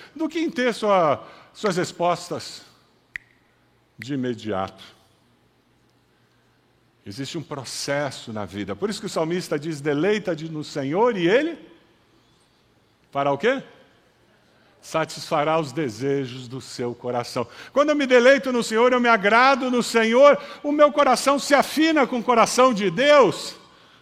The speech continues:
<laughs> E quando isso acontece, eu vejo Deus agindo.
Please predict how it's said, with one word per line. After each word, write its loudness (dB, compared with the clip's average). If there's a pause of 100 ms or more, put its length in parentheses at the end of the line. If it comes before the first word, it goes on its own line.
(380)
<laughs> -4 (220)
E -4
quando 2
isso 0
acontece, 2
eu 4
vejo 0
Deus 2
agindo. -2